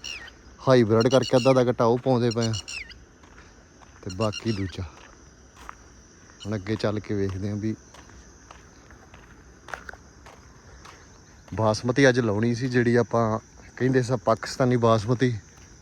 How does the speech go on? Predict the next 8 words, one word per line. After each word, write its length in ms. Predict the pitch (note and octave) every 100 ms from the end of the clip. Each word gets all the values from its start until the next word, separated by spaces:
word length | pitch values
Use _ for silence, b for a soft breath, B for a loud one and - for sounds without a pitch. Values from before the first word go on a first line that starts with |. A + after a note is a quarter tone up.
| B B B B B B B - -
ਤੇ 280 | G2+ G2 F#2 E2 - - - - - - - - - - - - - - - - - - - - - B B B B - G#2+
ਵੇਖਦੇ 360 | A#2+ B2 B2
ਹਾਂ 80 | C3
ਕਿੰਨੀ 320 | - A#2 A#2+
ਕੁ 80 | B2
ਲਾਈ 280 | A#2 G2 G2+
ਉਹ, 120 | G2+ G2 - - - - - B B B B B
ਤੇ 60 | -